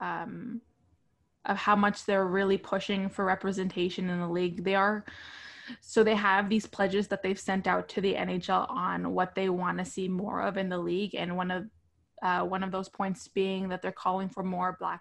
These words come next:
personnel around the league. So whether that be staff members or, uh, Black executives, uh, on teams, they're really pushing for representation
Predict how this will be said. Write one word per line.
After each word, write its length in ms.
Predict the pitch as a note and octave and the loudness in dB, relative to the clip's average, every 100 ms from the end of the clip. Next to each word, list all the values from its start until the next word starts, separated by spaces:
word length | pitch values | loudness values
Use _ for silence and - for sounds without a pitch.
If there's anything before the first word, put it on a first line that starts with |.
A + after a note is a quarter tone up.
| _ | _
personnel 480 | F#3+ - F#3 F3+ F3+ | -18 -14 -8 -6 -6
around 240 | F3 F3 | -8 -8
the 80 | F3+ | -8
league. 380 | F#3 G#3 G#3 - | -4 -4 -4 -8
So 160 | G3 | -8
whether 240 | F#3 F#3 F3+ | -6 -4 -6
that 240 | E3 E3+ | -8 -10
be 280 | E3 E3 E3+ _ - - - - | -10 -10 -12 _ -20 -20 -20 -20
staff 360 | - D#4 D#4 - | 2 2 4 2
members 840 | C4+ B3 C4 B3 B3+ B3 A#3+ A3+ - | 2 2 2 4 6 6 6 4 0
or, 420 | F#3+ F3+ F#3 F#3 - | 2 4 2 0 -2
uh, 180 | F3 G3 | -2 0
Black 320 | F#3+ F3+ F#3 | 2 2 2
executives, 840 | F#3+ F#3+ A3+ A3+ A3+ A3 G#3+ G#3 G#3 | -2 2 2 0 2 4 4 2 0
uh, 40 | |
on 420 | F#3+ F3+ F3 F#3 | 2 2 0 -2
teams, 760 | - B3 A#3+ A#3+ A#3+ A#3 A#3+ - - - - | 2 6 8 8 6 4 0 -6 -20 -20 -2
they're 140 | G#3+ | 4
really 240 | A#3 B3+ B3+ | 6 6 4
pushing 760 | - A#3 A3+ A3+ G#3 G3+ G3+ - _ _ _ _ - | 2 0 2 2 2 0 -4 -8 _ _ _ _ 0
for 80 | A3+ | 2
representation 1300 | G#3+ G#3+ A3 G#3+ G#3+ A#3+ C4 C4 - G3 G3 G3 | 4 2 0 0 0 2 2 0 0 -2 -2 -4